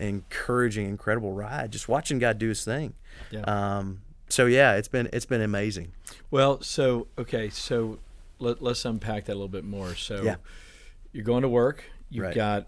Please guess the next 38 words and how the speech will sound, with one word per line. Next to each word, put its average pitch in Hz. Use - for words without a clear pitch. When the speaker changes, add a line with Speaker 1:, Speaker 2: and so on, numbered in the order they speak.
Speaker 2:
a 107
mission, 110
you 113
know 117
you're 127
called 123
by 95
God. 80
Speaker 1:
Right. 104
Speaker 2:
So -
then 113
you 120
start 113
incorporating 104
the 101
kingdom, 78
right? 87
Speaker 1:
Right. 98
Speaker 2:
Gary 104
and 98
I 98
are 95
praying 98
together. 98
Speaker 1:
Right. 95
Speaker 2:
Then 117
we 120
hit 117
resistance. 101
Speaker 1:
Right. 92
Speaker 2:
Normal, 107
normal 104
stuff 101
for -
Speaker 1:
Right. 104
Speaker 2:
kingdom 95
forward 92
movement. 90